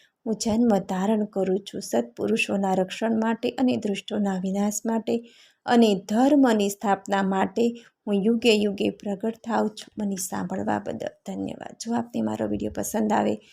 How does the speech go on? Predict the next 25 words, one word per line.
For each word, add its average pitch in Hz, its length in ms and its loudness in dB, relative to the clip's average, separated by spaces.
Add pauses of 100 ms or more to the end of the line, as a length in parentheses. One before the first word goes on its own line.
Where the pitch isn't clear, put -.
(360)
તો 202 80 -2
લાઈક 208 260 2
કરજો, 233 400 -6
શેર 240 280 0
કરજો 240 380 -4
અને 233 200 0
પહેલી 226 340 -2
વાર 226 160 0
જો 208 160 -6
આ 208 80 0
વીડિયો 214 380 -4
આ 214 40 -10
ચેનલમાં 214 480 -4
જોઈ 208 220 -6
રહ્યા 208 540 -8
હોય - 160 -4 (400)
તો 208 100 -6
સબસ્ક્રાઇબ 226 600 -2
કરજો, 254 480 -10
જેથી 262 300 -6
મારા 220 240 0
નવા 220 280 -2
વીડિયોની 233 480 2
માહિતી 247 440 -2
તુરંત 220 360 -4